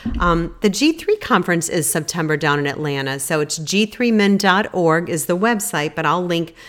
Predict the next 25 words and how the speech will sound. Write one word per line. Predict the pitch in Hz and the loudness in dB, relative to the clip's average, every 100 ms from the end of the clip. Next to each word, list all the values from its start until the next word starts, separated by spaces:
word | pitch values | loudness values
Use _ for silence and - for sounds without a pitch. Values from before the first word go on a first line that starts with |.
| - _ | -20 _
to | - 170 | -4 0
it | 151 - | 0 -2
to | 160 | -4
get | 170 | -4
to | - 170 | -4 -4
the | |
conference. | 160 - 180 165 156 - | -4 0 -2 0 -4 -2
But | 214 - | -2 0
I | 254 269 - | -2 -2 -2
am | 262 | -2
so | 247 - 285 277 285 285 - - - | -2 -2 0 2 0 -2 -10 -20 -2
hoping | 294 277 254 240 | 0 2 2 0
to | 254 | -2
see | 240 - 262 | -4 -2 0
you | 247 214 | 2 2
there. | 175 160 147 - | 2 0 0 -2
If | 170 214 | -2 -2
you've | 180 | 0
not | 190 202 - 196 | 2 2 0 -2
registered | 185 185 240 240 - 302 254 | -2 0 -2 -2 -2 -2 -2
yet | 190 180 139 196 - - - - | -2 0 0 -2 -8 -16 -20 -12
and | 147 151 | -4 0
you | 202 262 | 2 2
want | 285 302 240 | 2 0 0
to, | - - 151 147 156 | -6 -2 0 0 -2